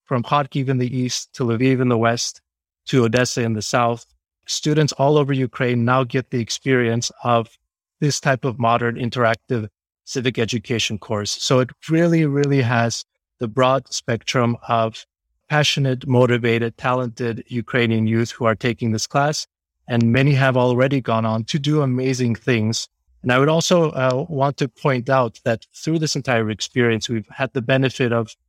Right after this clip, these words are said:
meeting and partnering with incredible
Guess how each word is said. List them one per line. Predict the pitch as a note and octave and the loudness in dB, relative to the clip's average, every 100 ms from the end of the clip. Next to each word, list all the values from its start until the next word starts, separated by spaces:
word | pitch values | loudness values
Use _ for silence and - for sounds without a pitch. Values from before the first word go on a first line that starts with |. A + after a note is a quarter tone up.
| _ _ _ _ _ | _ _ _ _ _
meeting | C3 C#3 D#3 D#3 D3+ | 0 2 4 4 0
and | B2+ B2 _ - | -2 -6 _ 0
partnering | C#3+ D3 C3 A#2 A2+ | 0 0 -4 -2 -2
with | G#2+ A2 - | 0 -2 -4
incredible | B2 A2+ - D3 C#3+ C3 C3+ C3 | -8 -4 0 2 2 2 0 -2